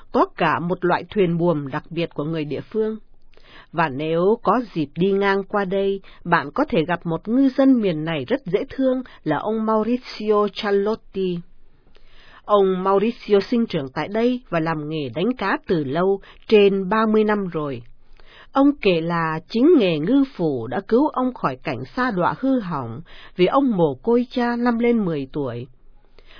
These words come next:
Một thời gian dài sau đó, ông đua đòi ăn chơi, theo chân những người bạn lớn tuổi hơn. May mắn sao, chỉ ít lâu sau,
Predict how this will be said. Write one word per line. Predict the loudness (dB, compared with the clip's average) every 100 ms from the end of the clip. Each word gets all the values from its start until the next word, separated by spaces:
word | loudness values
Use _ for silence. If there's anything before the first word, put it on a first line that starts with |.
| -2
Một | 0 2
thời | 6 6
gian | 6 4 4
dài | 0 -2
sau | -2 -2
đó, | 0 0 -2 -6 -14 -4
ông | -2 0 2
đua | 4
đòi | 4 2 0
ăn | -2 0 0 2
chơi, | 2 2 0 -8 -12
theo | 0 2 2
chân | 4 6 6
những | 4 2 2
người | 2
bạn | 0 -4
lớn | -4 0 0 0
tuổi | -4
hơn. | -4 -4 -4 -4 -10 -20 -20 -20 -20 -20 -8
May | -2 0
mắn | 2 0
sao, | -2 -2 0 -2 -4
chỉ | -8 -8
ít | -6 -2
lâu | 2 2
sau, | 0 -4 -4 -4